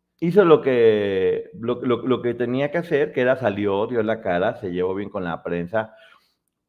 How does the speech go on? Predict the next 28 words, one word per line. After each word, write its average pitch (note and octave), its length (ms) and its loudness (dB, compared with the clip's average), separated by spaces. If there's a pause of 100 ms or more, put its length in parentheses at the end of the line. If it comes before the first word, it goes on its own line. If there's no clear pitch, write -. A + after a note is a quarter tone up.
(120)
minimizó D#3+ 680 2
un G#3+ 120 2
poco F3+ 200 2
lo D#3+ 120 2
que B2 120 -2
pasó, A2+ 600 2
se G#2 200 -2
rió, A#2+ 500 0
eh, F2+ 640 0
dijo A2 340 -8
que - 60 -8
era A#2+ 100 0
una B2 120 -2
mujer G#2+ 200 -4
muy A#2 140 -6
trabajadora, G2+ 500 0
que G2 120 -10
sí A2 200 -8
es C#3+ 120 -6
una B2 100 -8
mujer G2 340 -6
muy, F2+ 800 -8 (480)
muy F#2+ 140 -8
trabajadora, G2 840 0
no G2 140 -6
hay G#2+ 80 0
forma G#2 400 -2
de, D#2+ 680 -6